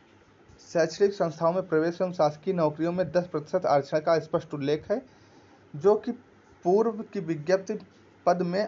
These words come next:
आरक्षित नहीं होने के कारण विज्ञापन निरस्त किया जाए, जा रहा है। यानी कि जो दस प्रतिशत का आरक्षण है आर्थिक व्यक्तियों, आर्थिक रूप से कमज़ोर व्यक्तियों के लिए, उसकी पूर्ति यहाँ पर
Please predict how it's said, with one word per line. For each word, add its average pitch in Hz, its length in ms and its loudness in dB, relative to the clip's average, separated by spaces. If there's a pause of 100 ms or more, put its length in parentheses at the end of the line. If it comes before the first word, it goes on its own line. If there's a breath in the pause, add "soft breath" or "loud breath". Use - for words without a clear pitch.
आरक्षित 156 560 2
नहीं 160 140 -2
होने 156 200 0
के 156 100 -10
कारण 175 260 0
विज्ञापन 135 440 -2
निरस्त 127 260 -6
किया 123 120 -2
जाए, 120 260 -2 (520)
जा 123 160 6
रहा 113 220 2
है। 110 200 -8 (520 soft breath)
यानी 175 200 2
कि 208 100 -4
जो 202 180 4
दस 196 220 0
प्रतिशत 190 360 -2
का 185 140 2
आरक्षण 170 440 2
है 175 120 0
आर्थिक 160 300 2
व्यक्तियों, 156 680 -4 (280)
आर्थिक 139 280 4
रूप 156 160 2
से 156 100 -2
कमज़ोर 143 320 2
व्यक्तियों 143 340 -2
के 139 100 -8
लिए, 220 220 2 (600 loud breath)
उसकी 180 280 -6
पूर्ति 170 380 0
यहाँ 170 220 4
पर 226 240 4